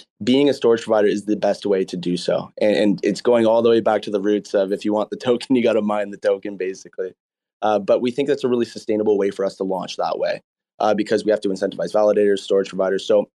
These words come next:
on launch, that airdrop is all the supply. Uh, that's everything that's out there on launch. Everything else is tied up. Uh, we did have a private round, so we had investors, and they're on a two-year vesting schedule. Uh, the team's on a four-year vesting schedule,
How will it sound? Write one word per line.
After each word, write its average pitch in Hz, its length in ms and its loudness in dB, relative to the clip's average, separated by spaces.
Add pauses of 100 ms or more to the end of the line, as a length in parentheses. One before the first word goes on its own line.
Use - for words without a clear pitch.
(100)
on 135 220 2
launch, 113 340 0
that 127 200 0
airdrop 110 320 0
is 95 80 -10 (100)
all 98 120 -6
the - 80 -8
supply. - 340 -10 (640)
Uh, 101 100 2
that's 113 220 0
everything 107 360 0
that's 92 160 -4
out 98 160 2
there 92 260 0
on 98 140 0
launch. 92 340 -2
Everything 120 340 2
else 107 200 0
is 101 100 0
tied 98 320 0
up. 95 240 0 (320)
Uh, 104 200 2
we 107 100 0
did 120 140 2
have 110 200 0
a - 20 2
private 101 320 0
round, 104 260 0
so 104 140 -2
we 101 140 2
had 101 120 2
investors, 98 560 0
and 98 80 -2
they're 101 120 2
on 98 100 2
a 95 60 -2
two-year 104 400 0
vesting 98 320 0
schedule. 107 480 2 (360)
Uh, 104 120 2
the 98 80 0
team's 113 260 0
on 104 100 2
a 92 60 -2
four-year 101 500 2
vesting 101 340 0
schedule, 104 520 2